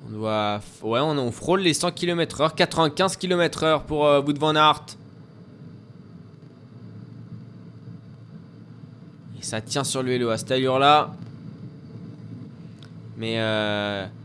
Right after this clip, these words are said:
je pense qu'on n'est pas sur, euh, le coureur qui, aura la, qui fera la descente la plus rapide, hein.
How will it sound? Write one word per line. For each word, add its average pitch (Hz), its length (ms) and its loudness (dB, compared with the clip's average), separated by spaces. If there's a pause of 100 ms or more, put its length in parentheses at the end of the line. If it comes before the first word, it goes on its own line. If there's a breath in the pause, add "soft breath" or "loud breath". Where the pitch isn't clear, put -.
(320)
je - 80 -14
pense 135 180 -6
qu'on 127 120 -4
n'est 120 100 2
pas 135 180 0
sur, 131 280 0
euh, 117 260 6
le 117 140 0
coureur 123 240 -2
qui, 117 580 0
aura 113 220 2
la, 113 220 2
qui - 140 -12
fera - 140 -2
la 131 120 4
descente 131 340 -2
la 131 80 0
plus 139 180 -2
rapide, 143 420 2
hein. 170 160 0